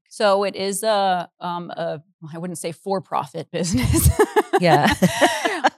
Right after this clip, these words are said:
Speaker 1: I would always say it supports a lifestyle.
Speaker 2: Yeah.
Speaker 1: Um, so I wouldn't recommend anyone getting into charter businesses for, um, profit.
Speaker 2: Yeah.
Speaker 1: Um, but it is, it supports the,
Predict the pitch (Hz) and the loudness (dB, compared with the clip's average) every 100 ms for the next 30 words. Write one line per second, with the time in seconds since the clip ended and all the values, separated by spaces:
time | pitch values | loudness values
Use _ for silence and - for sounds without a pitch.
0 | - 214 220 220 220 220 247 262 - 220 | 2 4 4 4 2 4 4 4 2 0
1 | - 370 - 415 - 220 208 262 220 151 | 0 -4 -4 -6 -2 -4 -2 -2 0 0
2 | 151 - 160 139 156 214 311 285 160 151 | 0 0 2 2 2 2 0 -2 0 2
3 | 180 180 185 - 190 180 180 175 165 170 | 0 -4 -8 -10 -6 -4 -2 0 -2 -2
4 | 175 170 180 180 185 185 180 165 175 175 | -6 -8 -10 -8 -8 -8 -8 -8 -10 -12
5 | 170 175 170 175 170 - 185 170 170 165 | -8 -10 -10 -12 -14 -12 -12 -12 -12 -16
6 | - 175 170 165 170 180 - 175 156 _ | -8 -8 -8 -10 -10 -12 -12 -12 -12 _
7 | 170 165 160 160 156 - 160 156 160 156 | -12 -10 -10 -12 -16 -14 -14 -12 -14 -16
8 | - _ _ 165 156 262 - - _ 160 | -20 _ _ -12 -10 -12 -12 -20 _ -8
9 | 151 - _ 180 170 170 170 156 180 170 | -8 -10 _ -10 -8 -8 -8 -6 -4 -2
10 | 165 - 175 170 175 170 175 170 156 - | -4 -6 -8 -6 -8 -10 -10 -12 -16 -18
11 | - 170 - - 180 156 180 175 - - | -12 -12 -12 -14 -14 -12 -10 -10 -12 -14
12 | 170 165 165 165 | -10 -8 -8 -10